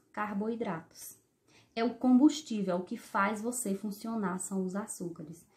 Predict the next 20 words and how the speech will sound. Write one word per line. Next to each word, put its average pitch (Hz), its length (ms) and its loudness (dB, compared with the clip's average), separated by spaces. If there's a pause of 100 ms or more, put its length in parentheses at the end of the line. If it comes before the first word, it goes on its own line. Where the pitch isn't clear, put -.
(260)
Eu 180 60 -4
estou 196 220 -2
dizendo 180 360 0
você, 165 640 -4
espécie 190 460 -6
humana, 190 380 0
pra 220 160 -2
ficar 202 260 -8
um 202 80 0
pouco 262 260 -4
mais 277 220 -2
fácil 226 240 -4
de - 80 -10
compreender. 254 640 6 (340)
Mas 214 300 0
qualquer 247 680 2
ser 233 480 2
vivo 185 460 0
da 180 140 0
natureza 175 760 -2